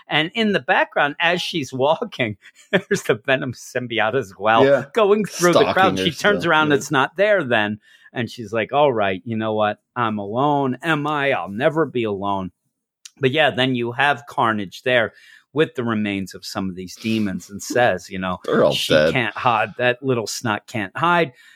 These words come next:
Speaker 1: Uh, don't she know she can, uh, you know, I can find her wherever she goes." And, you know, that's him
Speaker 2: He's
Speaker 1: whistling
Speaker 2: like,
Speaker 1: away
Speaker 2: "Yeah, I
Speaker 1: as
Speaker 2: was
Speaker 1: he
Speaker 2: planning
Speaker 1: goes.
Speaker 2: on going there anyway."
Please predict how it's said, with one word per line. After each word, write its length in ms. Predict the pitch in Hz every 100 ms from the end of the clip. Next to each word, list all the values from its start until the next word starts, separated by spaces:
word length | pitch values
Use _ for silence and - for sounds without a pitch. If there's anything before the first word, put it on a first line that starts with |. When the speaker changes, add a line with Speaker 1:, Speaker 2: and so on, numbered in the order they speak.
| _
Speaker 1:
Uh, 400 | - 127 113 107 101
don't 240 | 143 139 127
she 220 | - 117
know 280 | 117 135 127
she 220 | - 101
can, 240 | - 110
uh, 100 | 101
you 140 | 110 117
know, 120 | 104
I 80 | 101
can 140 | 104 104
find 240 | 117 110
her 80 | 101
wherever 260 | 101 101
she 200 | 98 -
goes." 500 | 92 139 180 160 135 - - _
And, 380 | 131 127 113 107
you 120 | 113
know, 180 | 101 90
that's 300 | 95 104 -
him 160 | 135
Speaker 2:
He's 100 | 107
Speaker 1:
whistling 420 | 95 127 - 131 123
Speaker 2:
like, 100 | 113
Speaker 1:
away 240 | 123 135
Speaker 2:
"Yeah, 100 | 127
I 40 | 160
Speaker 1:
as 20 |
Speaker 2:
was 100 | 147
Speaker 1:
he 60 | -
Speaker 2:
planning 320 | - 135 135
Speaker 1:
goes. 160 | 127 131
Speaker 2:
on 40 |
going 340 | 110 110 131 139
there 240 | 139 139
anyway." 520 | 120 107 101 104 101